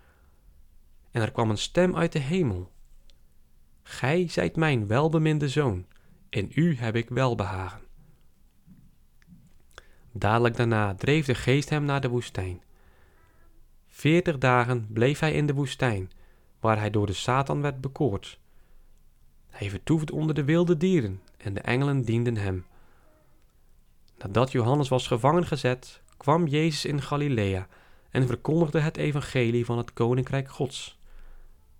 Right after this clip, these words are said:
Hij zeide: "De tijd is vervuld en het koninkrijk Gods is nabij. Bekeert u en gelooft in het evangelie." Toen hij eens langs het meer van Galilea ging, zag hij Simon en Andreas,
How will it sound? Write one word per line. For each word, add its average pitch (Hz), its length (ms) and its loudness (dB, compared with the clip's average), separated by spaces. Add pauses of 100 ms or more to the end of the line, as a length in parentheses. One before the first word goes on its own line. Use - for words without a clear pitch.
(200)
Hij 98 200 -4
zeide: 117 420 0 (1400)
"De 98 180 -2
tijd 165 280 2
is - 140 -6
vervuld 165 680 0 (320)
en 110 160 -2
het 101 160 -4
koninkrijk 147 600 2
Gods - 280 -4
is 190 120 -4
nabij. 107 480 -2 (640)
Bekeert 220 480 0
u 87 140 -6 (360)
en 131 160 0
gelooft 131 460 2
in 151 80 0
het 160 160 -4
evangelie." 101 720 -2 (1900)
Toen 214 180 2
hij 175 100 2
eens 170 240 2
langs 151 180 0
het 127 140 -2
meer 131 200 2
van 120 160 -4
Galilea 113 500 0
ging, 107 340 -4 (540)
zag 165 260 2
hij 160 140 2
Simon 190 440 0
en 120 120 0
Andreas, 135 720 -2